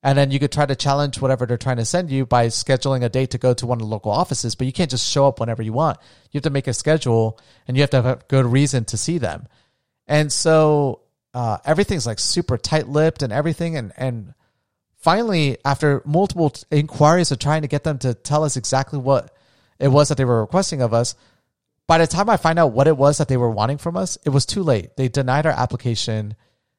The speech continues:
and we had to resubmit everything. I was like, "I'm, no way am I gonna pay, you know, nearly two grand again to go through this process all over again. No way."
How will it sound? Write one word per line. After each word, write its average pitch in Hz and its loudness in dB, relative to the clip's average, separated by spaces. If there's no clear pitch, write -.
and 143 0
we 170 2
had 156 0
to 170 0
resubmit 160 -2
everything. 113 -4
I 151 0
was 170 -2
like, 147 -6
"I'm, 208 -4
no 175 0
way 190 2
am 117 -2
I 139 0
gonna 147 -4
pay, 120 0
you 143 -4
know, 107 4
nearly 160 4
two - 0
grand 143 2
again 101 -4
to 127 -2
go 139 2
through 147 -4
this 127 0
process 123 -2
all 151 2
over 127 2
again. 107 -4
No 190 -2
way." 160 -2